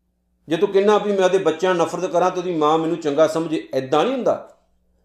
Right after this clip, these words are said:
ਉਹ ਮਾਂ ਬਾਪ ਹੈ ਸਾਡਾ, ਉਹਦੇ ਬੱਚਿਆਂ ਨਾਲ ਵੀ ਪਿਆਰ ਕਰੋ। ਤੇ ਜਿਹੜੇ ਲੋਕ ਜਾਤ ਪਾਤ ਦੇ ਆਧਾਰ ਉੱਤੇ ਘਿਰਣਾ ਕਰਦੇ ਨੇ, ਨਫ਼ਰਤ ਕਰਦੇ ਨੇ, ਲੜਾਈਆਂ ਝਗੜੇ ਕਰਦੇ ਨੇ, ਤਾਂ ਉਹ ਗਲਤ ਹੈ ਪਿਆਰਿਓ। ਗੁਰੂ ਨਾਨਕ ਸਾਹਿਬ ਦੀ ਖੁਸ਼ੀ ਏਦਾਂ ਨਹੀਂ ਮਿਲਣੀ। ਜੇ ਮਿਲਣੀ ਹੈ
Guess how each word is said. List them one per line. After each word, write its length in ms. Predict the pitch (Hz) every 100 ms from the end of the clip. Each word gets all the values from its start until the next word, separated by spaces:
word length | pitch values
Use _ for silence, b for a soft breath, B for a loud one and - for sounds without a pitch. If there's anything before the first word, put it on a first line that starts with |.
| _ -
ਉਹ 140 | 135
ਮਾਂ 240 | 143 131 139
ਬਾਪ 280 | 147 151
ਹੈ 60 | 180
ਸਾਡਾ, 420 | 151 131 120 107
ਉਹਦੇ 160 | 143 143
ਬੱਚਿਆਂ 380 | 123 139 185 190
ਨਾਲ 160 | 190
ਵੀ 100 | 190
ਪਿਆਰ 280 | 196 160 143
ਕਰੋ। 420 | 139 127 107 - _ _ _ _
ਤੇ 80 | 160
ਜਿਹੜੇ 280 | 139 165 180
ਲੋਕ 400 | 151 156 175 175
ਜਾਤ 420 | 131 139 139 151
ਪਾਤ 320 | 170 156 151
ਦੇ 100 | 151 -
ਆਧਾਰ 380 | 147 143 123 135
ਉੱਤੇ 280 | 131 156 -
ਘਿਰਣਾ 260 | 156 127
ਕਰਦੇ 340 | 131 139 127 147
ਨੇ, 120 | 160
ਨਫ਼ਰਤ 380 | 139 123 151 156
ਕਰਦੇ 380 | 151 135 135 147
ਨੇ, 140 | 151
ਲੜਾਈਆਂ 380 | 139 131 135 156
ਝਗੜੇ 320 | 156 139 135
ਕਰਦੇ 360 | 131 131 135 165
ਨੇ, 240 | 180 190 B B B
ਤਾਂ 100 | 139
ਉਹ 200 | 143 156 123
ਗਲਤ 300 | 135 160 165
ਹੈ 60 |
ਪਿਆਰਿਓ। 440 | 151 139 135 151 170
ਗੁਰੂ 260 | 135 139
ਨਾਨਕ 360 | 131 127 135 -
ਸਾਹਿਬ 220 | 143 139
ਦੀ 80 | 156
ਖੁਸ਼ੀ 420 | - 131 - 160 127
ਏਦਾਂ 280 | 120 127 127
ਨਹੀਂ 100 | 156
ਮਿਲਣੀ। 320 | 135 131 147
ਜੇ 180 | 135 139
ਮਿਲਣੀ 500 | 123 127 143 190
ਹੈ 120 | 208